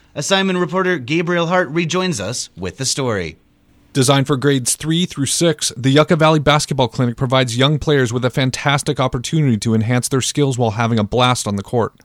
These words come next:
Speaker 2: Facilitated by Coach Geeson, who has over twenty years of experience coaching basketball and developing players,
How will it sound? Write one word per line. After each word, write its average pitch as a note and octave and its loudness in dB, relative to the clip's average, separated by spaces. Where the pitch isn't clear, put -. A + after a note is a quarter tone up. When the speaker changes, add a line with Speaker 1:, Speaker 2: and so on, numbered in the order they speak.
Speaker 2:
Facilitated D3+ 4
by A#2+ 4
Coach - 0
Geeson, C#3 0
who A#2 0
has C3 4
over C#3 4
twenty E3 0
years D3+ 2
of B2 -2
experience D3 -2
coaching A#2 0
basketball B2 0
and B2 2
developing G#2+ 0
players, A#2 -2